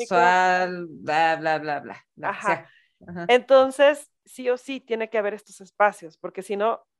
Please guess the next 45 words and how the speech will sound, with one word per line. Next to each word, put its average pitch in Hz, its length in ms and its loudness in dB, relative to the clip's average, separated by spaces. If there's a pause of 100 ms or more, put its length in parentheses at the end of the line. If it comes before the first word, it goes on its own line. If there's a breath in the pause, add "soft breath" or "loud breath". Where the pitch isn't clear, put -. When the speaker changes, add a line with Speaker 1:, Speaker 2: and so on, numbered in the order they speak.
Speaker 2:
no 220 160 -6
escucharíamos 214 840 -2 (400)
con 190 180 -4
todo 190 140 4
el 220 140 2
maravilloso 185 480 -2
trabajo 202 300 0
que 202 80 -14
estás 190 260 -12
haciendo 208 320 -6
tú, 208 100 -8
Yanni, 202 300 0
en 190 80 -4
los 175 120 -6
podcasts, 233 480 0 (540 soft breath)
tantas 262 440 4
historias 233 540 0
contadas 208 420 2
de 196 100 -8
tantas 190 380 -8
maneras 208 560 2
en 202 120 -6
donde 185 240 -4
tantas 196 360 -6
mujeres 220 580 -4 (560)
están 214 540 2
saliendo 247 400 0
adelante 220 540 0
y 220 140 -14
que 185 140 -16
se - 140 -20
puede, 254 420 2
¿no? 185 240 -2
Y 285 100 -6
que 208 80 0
a 180 40 2
veces 202 300 -6
lo 247 80 -8
Speaker 1:
Ujú. - 20 -12
Speaker 2:
único 254 240 -12
que - 80 -10
hace 214 160 -16
falta 220 280 -8
es 247 100 -8
que, 190 240 -2